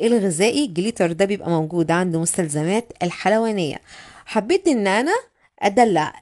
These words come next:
البسكوتة شوية، فحطيت عليها كل واحدة رشيت رشة، مش رسمة معينة ومش شكل معين، مجرد ان انا نقطت بالجليتر على كل واحدة.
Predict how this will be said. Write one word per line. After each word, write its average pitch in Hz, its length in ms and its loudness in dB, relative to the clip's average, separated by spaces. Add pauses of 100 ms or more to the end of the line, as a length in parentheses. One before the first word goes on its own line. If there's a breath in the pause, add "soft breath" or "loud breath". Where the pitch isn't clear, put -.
البسكوتة 247 640 -2
شوية، 240 380 0 (440 loud breath)
فحطيت 269 520 0
عليها 240 540 0 (340 soft breath)
كل 330 240 6
واحدة 214 360 2
رشيت 233 520 -2
رشة، 233 420 -2 (400 soft breath)
مش 269 420 -2 (140)
رسمة 202 340 2
معينة 175 460 0
ومش 233 160 -6
شكل 226 300 -6
معين، 151 420 -4
مجرد 196 340 0
ان 196 120 -2
انا 240 160 -4
نقطت - 560 -2 (340 soft breath)
بالجليتر 220 720 0
على 165 200 0
كل 269 240 0
واحدة. - 420 -4